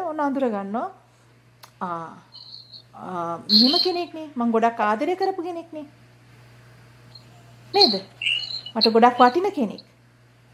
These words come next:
මං ගොඩක් වටිනාකම දීපු කෙනෙක්. ඔන්න දැන් අර මෝහය තුල කෙනා ඇත්ත වුණා, මම ඇත්ත වුණා. දැන්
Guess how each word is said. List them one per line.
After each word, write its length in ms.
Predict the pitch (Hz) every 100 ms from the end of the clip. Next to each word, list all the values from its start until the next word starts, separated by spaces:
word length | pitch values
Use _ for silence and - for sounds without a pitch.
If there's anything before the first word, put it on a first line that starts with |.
| - - - - - - - - 220
මං 120 | 226
ගොඩක් 260 | 226 254
වටිනාකම 520 | 285 240 320 370 370 247
දීපු 280 | - 185 190
කෙනෙක්. 300 | 175 170 - _ _ _ _ - - - - - - - - - - - -
ඔන්න 220 | 247 302
දැන් 280 | 339 311 294
අර 120 | 277 254
මෝහය 400 | 269 302 349 294
තුල 240 | - 190 190 202 - - - - - - - -
කෙනා 280 | 277 277 311
ඇත්ත 260 | 285 269 -
වුණා, 280 | 226 226 226
මම 180 | 254
ඇත්ත 240 | 285 269 -
වුණා. 280 | 214 208 208
දැන් 260 | 226 269